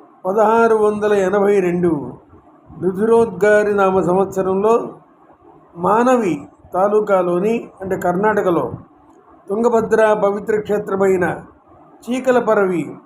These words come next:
దాన్నే చిన్న బదరి అంటారు, తుంగభద్ర పవిత్ర క్షేత్రమైనటువంటి చీకలపరవి,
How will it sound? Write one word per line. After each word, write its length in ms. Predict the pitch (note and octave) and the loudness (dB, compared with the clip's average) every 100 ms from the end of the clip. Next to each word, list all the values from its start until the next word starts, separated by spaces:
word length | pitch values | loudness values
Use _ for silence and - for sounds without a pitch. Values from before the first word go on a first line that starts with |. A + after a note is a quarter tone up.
| - _ _ - | -20 _ _ -4
దాన్నే 340 | F#3 G#3 A3+ A#3 F#3+ | -2 0 0 0 -6
చిన్న 160 | G3 | -4
బదరి 440 | G#3+ F#3+ F3+ G3 G3 | 0 0 0 0 0
అంటారు, 560 | F3 D#3+ D3 E3+ C4 - - - - - _ - - _ - - - - | -2 -4 -4 -4 -6 -14 -20 -20 -20 -20 _ -20 -20 _ -20 -20 -20 -8
తుంగభద్ర 480 | A3 A#3+ A#3 F#3 A3 G#3+ G3+ F#3+ F3 G3 | -4 0 0 2 4 4 4 2 -2 -2
పవిత్ర 380 | G3 G3 G#3+ | -2 -2 -4
క్షేత్రమైనటువంటి 800 | G#3 G3+ F#3+ G3 G3 F3+ F3+ F#3+ | -2 -4 -4 -2 0 0 0 -4
చీకలపరవి, 720 | D#3+ G3+ G3+ F#3+ F3+ E3 C#3 | -4 -6 -4 -2 -2 -2 -4